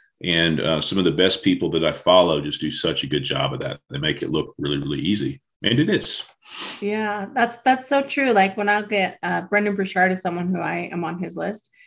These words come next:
Speaker 2: And when
Speaker 1: Yeah.
Speaker 2: I get emails from him, he's always like, you know, "This happened the other day," or this little, like, he's telling some story, like,
Speaker 1: Yep.
Speaker 2: you know, "Yesterday this happened," or "Last week," or whatever. And he has some story that ties into the message that he has for the email.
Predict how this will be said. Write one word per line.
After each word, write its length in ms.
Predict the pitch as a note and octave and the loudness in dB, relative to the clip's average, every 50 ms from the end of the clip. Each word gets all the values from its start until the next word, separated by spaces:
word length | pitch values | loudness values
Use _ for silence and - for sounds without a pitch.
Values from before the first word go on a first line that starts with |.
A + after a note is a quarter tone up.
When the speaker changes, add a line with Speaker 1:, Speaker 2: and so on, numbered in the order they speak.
| - _ _ | -20 _ _
Speaker 2:
And 100 | G#3+ G#3 | 4 6
when 100 | G#3+ - | 6 6
Speaker 1:
Yeah. 60 | G3 F#3+ | 8 6
Speaker 2:
I 100 | G3 G3 | 4 4
get 400 | G3 G#3 G3 F#3 F#3+ F3+ - - - | 4 4 4 4 2 0 -2 -2 0
emails 340 | G3 F#3+ F#3+ F#3 F#3 F#3 | 0 2 2 2 0 -2
from 160 | - F#3+ F#3 F3 | -4 -4 -4 -2
him, 260 | F3+ F3+ F3 E3+ F3 | -2 -2 -2 0 0
he's 200 | F#3 F#3+ G3 G3 | 0 2 2 2
always 340 | G3+ G#3+ G#3+ G3 G3 G3 - | 2 2 2 0 0 0 0
like, 280 | F3+ F3+ F#3 F3+ - _ _ _ _ _ _ _ | 0 0 0 -2 -8 _ _ _ _ _ _ _
you 80 | - F#3+ | 0 2
know, 120 | F#3 F3+ | 2 2
"This 200 | F3+ G3 A3 A3+ | 2 0 0 0
happened 300 | - B3 A#3 A#3+ A#3+ A3+ | -2 -4 -4 0 0 0
the 60 | A3 G#3 | 2 2
other 160 | G3 F#3+ F3+ | 2 0 0
day," 300 | F#3 F3+ F3+ F3+ F3+ F3 | 0 0 0 0 -2 -2
or 120 | E3 E3+ | -4 -2
this 260 | E3+ G#3 A3+ A3 A3+ | 0 0 0 0 0
little, 180 | A#3 A3 G#3+ G3 | -2 -4 -2 -2
like, 180 | F#3+ G#3 G3 G3+ | -2 -4 -4 -4
he's 120 | A3 G3 | -6 -4
telling 280 | - B3 C4 C4+ B3+ B3 | 0 4 4 6 6 4
some 240 | - - A3+ G#3+ G3 | 2 2 0 0 0
story, 480 | G3+ - G#3 G3 F#3 F3+ E3 D#3+ E3 D#3+ | -2 -2 0 2 2 2 2 0 -2 -2
like, 340 | E3+ E3+ E3 E3+ E3+ - _ _ - | 0 0 0 -2 -4 -8 _ _ 2
Speaker 1:
Yep. 240 | - D#2 - - - - - _ _ | 4 4 4 2 -2 -12 -20 _ _
Speaker 2:
you 100 | - G3 | -2 -2
know, 140 | F#3 F3 F3 | 0 0 2
"Yesterday 560 | F#3 G3+ A3+ A3 A3 - A3 G#3 G3+ G3+ G3+ | 2 2 2 2 0 0 2 4 4 4 4
this 220 | G3 F#3+ G3 F#3+ - | 4 2 0 0 0
happened," 500 | F#3+ F#3 F#3 F#3 F#3+ F#3 F#3 F#3 F#3 F3+ | -2 -2 -2 -2 -2 0 0 0 0 -2
or 80 | E3+ | -2
"Last 320 | F3 F3 F#3 F#3+ F#3 - - | -2 -2 -2 -4 -4 -2 -2
week," 240 | F#3 F#3 F3+ F3+ | 0 0 0 -2
or 180 | E3+ C#3+ - - | -4 -6 -6 -4
whatever. 380 | - G3 G3 G3 F#3 E3+ F3 F3 | 0 2 4 4 4 4 2 0
And 180 | F3+ F3+ F3+ F#3 | -2 0 0 0
he 80 | G3 | 0
has 220 | G3 G3+ G#3+ G3+ G#3 | 2 0 0 0 -2
some 220 | A3 G#3+ A3 G#3 | 0 0 0 0
story 420 | G3+ - - G#3+ G#3 G#3 G3 F#3+ | -2 0 2 2 4 4 4 4
that 220 | F#3 F#3+ F3+ F#3+ - | 2 0 -2 -2 -4
ties 340 | - - G3 G3 G3 F#3+ G3 | -4 0 2 2 2 2 2
into 400 | G3 F#3+ G3 G3 G3 - G#3 G3 | 0 2 0 0 0 0 -2 0
the 80 | G3+ | 0
message 400 | F3+ E3+ E3+ F#3 - - G3 G3+ G#3+ | 0 -2 -2 -2 -4 -6 -6 -6 -6
that 120 | G#3 G3+ | -2 -2
he 80 | G#3 G#3 | 0 0
has 200 | G#3 G3+ G3+ G3+ | 0 0 -2 -4
for 120 | - G3 | -6 -6
the 120 | F#3 F3 F#3+ | -6 -6 -6
email. 420 | G#3 G#3+ A3+ B3 C4 C#4+ D4+ D4 | -6 -4 -4 -4 -6 -6 -8 -12